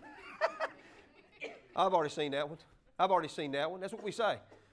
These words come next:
Now we go see one movie one time. "I've already seen that one." Like you really got everything in the movie, okay? Well, that's the thing with the Bible. See, we was given the Bible. And if you go to other countries to get the Bible for the first time, they're crying, they're weeping,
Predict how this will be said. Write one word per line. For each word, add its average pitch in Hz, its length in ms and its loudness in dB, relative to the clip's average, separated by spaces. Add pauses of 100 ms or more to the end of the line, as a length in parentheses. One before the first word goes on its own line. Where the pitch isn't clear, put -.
(200)
Now 190 180 6
we 175 100 2
go 160 100 0
see 185 160 -2
one 180 240 0
movie 160 180 0
one 180 200 0
time. 214 260 4
"I've 143 180 4
already 143 200 0
seen 151 180 -4
that 160 180 -4
one." 180 140 -8 (100)
Like 147 200 -6
you 160 80 -10
really 147 200 -4
got 135 180 0
everything 127 280 -8
in 123 80 -8
the 127 60 -8
movie, 127 300 -8
okay? 160 200 -2 (1080)
Well, 170 80 -2
that's 277 160 6
the 240 80 -2
thing 302 220 2
with 247 100 4
the 214 60 0
Bible. 262 440 8 (840)
See, 262 140 0
we 302 120 4
was 262 140 0
given 311 240 2
the 220 60 2
Bible. 247 380 6 (140)
And 165 80 -2
if 196 80 -2
you 294 60 -4
go 285 120 6
to 247 100 2
other 233 160 4
countries 247 380 4
to 185 60 -2
get 185 140 -4
the 190 60 -4
Bible 262 240 8
for 254 100 -4
the 208 80 -8
first 262 220 2
time, 311 240 2
they're 262 80 4
crying, 262 640 0
they're 233 100 10
weeping, 214 720 0